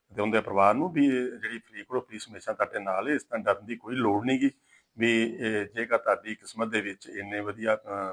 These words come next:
ਪਰਮਾਤਮਾ ਨੇ ਤੁਹਾਨੂੰ ਪੈਸੇ, ਅ, ਭੇਜੇ ਨੇ ਤੇ ਉਹਨਾਂ ਦਾ ਇਹ ਆਨੰਦ ਮਾਣਨ।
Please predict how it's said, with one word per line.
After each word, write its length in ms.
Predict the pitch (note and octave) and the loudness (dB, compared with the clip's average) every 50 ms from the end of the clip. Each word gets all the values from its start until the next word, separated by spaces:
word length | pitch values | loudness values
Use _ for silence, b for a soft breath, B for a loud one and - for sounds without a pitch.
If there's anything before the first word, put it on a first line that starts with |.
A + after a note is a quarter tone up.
| - | -8
ਪਰਮਾਤਮਾ 400 | - G2 F#2 F#2 F#2 - - G#2 | -10 -8 -4 -2 -2 -2 -2 -2
ਨੇ 40 | G#2 | -4
ਤੁਹਾਨੂੰ 220 | G2+ - G2+ G2 - | -4 -4 -14 -10 -4
ਪੈਸੇ, 260 | - F#2+ F2 - F#2+ F#2 | -4 -4 -4 -4 -8 -8
ਅ, 440 | G2 - _ _ F#2+ F#2+ F2+ F2+ F2+ - _ _ | -8 -10 _ _ -10 -10 -8 -8 -10 -12 _ _
ਭੇਜੇ 300 | - A2 F#2 - - A#2+ | -10 -10 -4 2 6 6
ਨੇ 220 | B2 B2+ B2 A#2 - B B B B B B B B _ | 8 6 6 2 -2 B B B B B B B B _
ਤੇ 520 | - B2 A#2 A2+ A2 G#2+ G#2 G2+ G#2 G#2 - - | 2 4 6 6 6 6 4 2 0 -2 -6 -6
ਉਹਨਾਂ 320 | - B2 A#2 A#2+ A#2+ A#2+ | -2 0 2 6 8 10
ਦਾ 140 | A2+ A#2 A#2 | 10 10 8
ਇਹ 40 | A#2 | 6
ਆਨੰਦ 280 | A2 G#2+ G2+ G2+ G#2 A2 | 2 2 2 0 2 2
ਮਾਣਨ। 320 | A2+ A#2+ B2 B2+ C3+ D3+ | 2 2 2 0 -2 -6